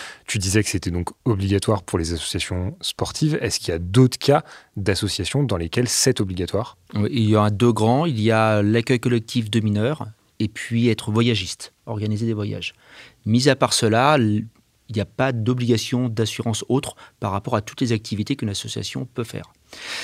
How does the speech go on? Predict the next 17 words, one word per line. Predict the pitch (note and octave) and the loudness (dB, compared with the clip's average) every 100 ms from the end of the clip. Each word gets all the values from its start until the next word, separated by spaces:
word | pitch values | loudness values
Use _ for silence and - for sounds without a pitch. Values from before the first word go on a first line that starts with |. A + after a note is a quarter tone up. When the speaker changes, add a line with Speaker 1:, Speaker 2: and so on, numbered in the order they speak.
| - - | -10 0
Speaker 2:
Bien | A#2+ | 2
sûr, | - G#3+ | 4 2
si | - - | 2 6
elle | B2+ A#2+ | 6 6
est | A#2+ - - | 2 -4 -2
employeur, | B2+ - B2+ B2 G#3 A3 G2+ - - | -2 2 4 4 4 2 -2 -8 -12
dans | A2+ A#2+ | -2 0
le | A#2 | 2
cadre | C#3+ B2 | 0 2
de | A#2+ | 2
son | - D3+ | 2 2
activité | C3 - B2 A2+ A2+ - C3 | 0 0 -2 -2 -4 2 4
non, | A#2+ A#2 B2 C3+ B2+ | 4 4 4 4 2
avec, | A#2+ G#2+ A2 | 0 -2 -2
sans | - A#2+ | -2 0
assurance | A2+ G#2+ A2 A2 - | -2 -2 -4 -4 -4
obligatoire, | G2 G2+ D3 G3 | -4 -4 -2 -2